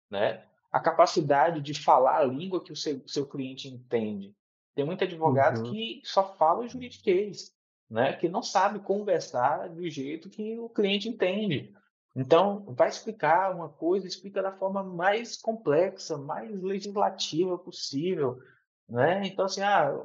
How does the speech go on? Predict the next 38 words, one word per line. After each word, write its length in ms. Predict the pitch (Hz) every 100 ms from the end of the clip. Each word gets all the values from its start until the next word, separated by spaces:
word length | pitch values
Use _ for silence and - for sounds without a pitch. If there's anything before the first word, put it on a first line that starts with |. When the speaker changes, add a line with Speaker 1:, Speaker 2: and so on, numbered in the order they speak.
| - _ _ _ -
Speaker 1:
vou, 240 | 208 208
vou 140 | 165
explicar 460 | 214 - 214 - 196
o 20 |
que 80 | 202
é 40 |
carência. 640 | 196 202 190 175 165 151 165
Ah, 200 | 170 165
carência 720 | 190 170 180 196 185 - 175
é 40 |
o 60 | 170
cômputo 640 | - 180 190 185 - 175
das 400 | 151 180 - -
competências 840 | 180 180 156 165 185 180 170 170 -
pagas." 500 | - 170 175 170 165
Não, 240 | 294 294 247
porque 120 | 269
Speaker 2:
Uhum. 80 | 277
Speaker 1:
carência 340 | 247 196 214
faz, 200 | 220 226 233 - _ _
são 200 | - 220
os 100 | 208
meses, 280 | 190 202 202
você 200 | 196 190
tem 100 | 208
que 80 | 202
ter 160 | 190
dez 220 | 202 240 196
meses 320 | 180 185 180
pagando 380 | 180 170 170 170
I 20 |
N 80 | 165
S 240 | 165 165
S 160 | 170 -
pra 80 | -
acessar 320 | 196 190 180
esse 100 | 196
benefício. 680 | 196 113 - 165 170 -